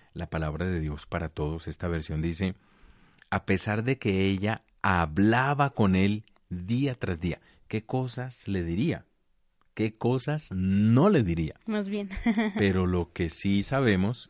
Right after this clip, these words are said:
Speaker 1: es lo que la Biblia nos dice que sí le dijo, y era,
Speaker 2: Acuéstate conmigo.
Speaker 1: "Acuéstate conmigo", o sea, de forma explícita. Pero dice la palabra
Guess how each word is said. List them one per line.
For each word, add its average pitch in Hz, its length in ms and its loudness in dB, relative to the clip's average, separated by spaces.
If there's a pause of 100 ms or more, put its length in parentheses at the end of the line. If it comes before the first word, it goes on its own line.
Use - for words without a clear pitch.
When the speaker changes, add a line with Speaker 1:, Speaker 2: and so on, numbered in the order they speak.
Speaker 1:
es 92 400 -4
lo 95 160 -6
que - 100 -6
la 80 100 -2
Biblia 82 300 -2
nos 101 200 -2
dice 95 360 -4 (240)
que 85 160 -2
sí 87 460 -4
le 85 160 -4
dijo, 139 360 2 (280)
y 87 160 -4
era, 95 260 -4 (320)
Speaker 2:
Acuéstate - 720 -14
conmigo. 233 180 -6
Speaker 1:
"Acuéstate 78 560 0
conmigo", 71 440 -10
o 71 40 -8
sea, 85 320 0 (340)
de 80 140 -6
forma 85 500 -4 (380)
explícita. 80 680 -8
Pero 104 180 2
dice 110 220 0
la 104 80 -4
palabra 92 360 -2